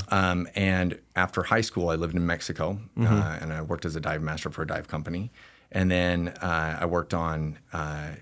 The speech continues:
Speaker 1: when I, when I was down there, my host father was like, "Hey, you know, use some of your Japanese that you know from your karate background
Speaker 2: Yeah.
Speaker 1: and judo background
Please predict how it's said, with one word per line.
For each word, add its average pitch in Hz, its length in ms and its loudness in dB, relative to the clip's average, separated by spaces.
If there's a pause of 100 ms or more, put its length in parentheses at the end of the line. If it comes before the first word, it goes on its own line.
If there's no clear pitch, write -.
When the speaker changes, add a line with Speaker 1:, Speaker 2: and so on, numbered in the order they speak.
(140)
Speaker 1:
when 92 160 2
I, 85 100 2
when 90 200 -2
I 85 60 2
was 82 160 -4
down 127 220 4
there, 87 200 2 (300)
my 85 180 4
host 185 280 4
father 90 240 6
was 85 180 0
like, 90 220 -4 (120)
"Hey, 170 380 2
you 98 120 0
know, 82 280 -2
use 147 300 4
some 139 160 4
of 123 60 6
your 101 80 0
Japanese 92 480 0
that 95 80 -4
you 85 80 -4
know 78 120 -2
from 80 200 -4
your 78 100 -4
karate 90 540 -2 (220)
background 85 460 0
Speaker 2:
Yeah. 131 180 10
Speaker 1:
and 85 100 4
judo 127 180 4
background 85 400 -2